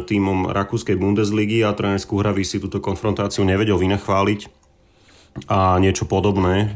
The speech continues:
respektíve zápasy so zaujímavými tímami zo strednej Európy plánujú aj počas, e, zimnej prestávky. Na striedačke Podbrezovej sa,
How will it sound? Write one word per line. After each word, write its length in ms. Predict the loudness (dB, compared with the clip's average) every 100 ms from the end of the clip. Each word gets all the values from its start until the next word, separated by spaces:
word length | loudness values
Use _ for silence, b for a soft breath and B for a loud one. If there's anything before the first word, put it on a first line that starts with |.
| -6
respektíve 500 | -8 -8 -10 -6 -2 0
zápasy 420 | -2 -2 -2 0
so 100 | 0
zaujímavými 600 | 2 2 4 4 2 0
tímami 380 | 0 0 2 2
zo 120 | 0
strednej 460 | -2 -4 -2 0 0
Európy 480 | 2 2 0 -2 -6 B B B B B B B
plánujú 640 | 0 2 4 4 4 4 2
aj 200 | 2 0
počas, 440 | 0 -2 -2 -2 -2 -4
e, 100 | -4 -2 -2
zimnej 320 | -2 0 0
prestávky. 760 | 0 -4 -4 -2 -2 0 0 -2 -10 _ _ _ _ _ _ _ -20 _ _ _
Na 260 | -2 2 2
striedačke 500 | 2 0 2 2 0
Podbrezovej 560 | 0 2 2 2 2 2
sa, 260 | 2 2